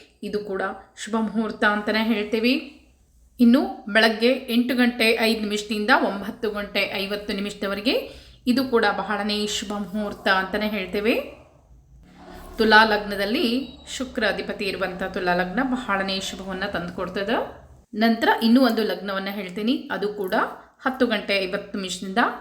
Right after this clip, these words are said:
ಹನ್ನೆರಡು ಗಂಟೆ ಇಪ್ಪತ್ತ್ಮೂರು ನಿಮಿಷದವರೆಗೆ ಇದು ಕೂಡ ಬಹಳನೇ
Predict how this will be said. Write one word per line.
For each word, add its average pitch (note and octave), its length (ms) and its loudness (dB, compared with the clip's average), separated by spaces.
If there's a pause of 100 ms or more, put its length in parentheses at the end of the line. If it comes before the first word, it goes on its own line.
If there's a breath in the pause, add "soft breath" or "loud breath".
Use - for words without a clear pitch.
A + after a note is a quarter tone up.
(120)
ಹನ್ನೆರಡು G3 420 0
ಗಂಟೆ F#3+ 300 -2
ಇಪ್ಪತ್ತ್ಮೂರು G3+ 600 -4
ನಿಮಿಷದವರೆಗೆ F#3 520 -4
ಇದು G#3 300 -4
ಕೂಡ F#3 260 -4
ಬಹಳನೇ G3 720 -4